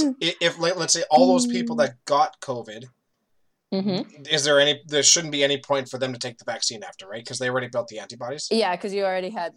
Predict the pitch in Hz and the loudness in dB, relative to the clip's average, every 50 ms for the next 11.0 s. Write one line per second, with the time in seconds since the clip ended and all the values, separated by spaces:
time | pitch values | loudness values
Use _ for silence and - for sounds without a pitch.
0 | - 170 170 165 - - - 160 151 127 123 127 - - 127 123 117 117 - 165 | -12 -12 -12 -12 -12 -12 -12 -10 -10 -10 -12 -16 -18 -12 -8 -8 -6 -6 -6 -10
1 | 147 - - - - 156 147 - 151 147 143 160 160 156 160 139 139 156 156 151 | -10 -12 -12 -14 -4 0 2 2 4 2 2 2 2 0 0 -2 -2 -2 -2 -2
2 | 143 139 - 143 139 135 127 131 131 127 - - - 143 135 131 123 - 135 139 | -4 -4 -2 0 0 0 0 -2 -2 -4 -8 -8 -4 -4 -4 -4 -4 -2 2 2
3 | 143 139 143 135 135 131 117 - - 135 135 123 131 - 123 123 123 - - 101 | 2 2 2 0 -2 -4 -4 -6 -6 -8 -6 -4 -4 -4 -4 -4 -6 -6 -6 -6
4 | 98 - - - - 110 110 - 101 101 101 104 - _ _ _ _ _ _ _ | -6 -6 -8 -10 -10 -12 -14 -14 -14 -16 -18 -20 -20 _ _ _ _ _ _ _
5 | _ _ _ _ _ _ _ 123 120 - 117 113 107 - - 202 214 214 - - | _ _ _ _ _ _ _ -6 -4 -2 -2 -2 -4 -4 -4 -4 -4 -2 -2 -2
6 | 226 214 220 208 214 - 226 208 196 190 190 180 - 202 196 190 - 208 185 - | -2 0 0 -2 -4 -4 -4 -4 -4 -6 -8 -8 -6 -8 -8 -8 -8 -8 -10 -8
7 | 208 208 175 170 165 165 170 - - 175 160 - 170 165 165 156 - - - 170 | -6 -6 -6 -6 -8 -10 -14 -12 -10 -10 -10 -8 -10 -12 -12 -14 -16 -18 -18 -10
8 | - 185 - - - - - 175 170 170 165 156 - 127 - - 170 165 - - | -8 -8 -8 -8 -10 -10 -8 -6 -6 -6 -6 -8 -8 -6 -6 -4 -4 -6 -6 -8
9 | 160 160 - 165 160 160 165 165 165 165 165 165 160 175 175 170 165 170 165 165 | -10 -10 -8 -6 -8 -6 -8 -8 -8 -8 -8 -8 -6 -8 -8 -8 -10 -10 -12 -12
10 | 170 165 - - 180 170 165 - 160 160 156 147 139 147 143 135 - - _ | -12 -12 -10 -10 -10 -10 -8 -10 -10 -8 -8 -10 -10 -12 -12 -12 -12 -14 _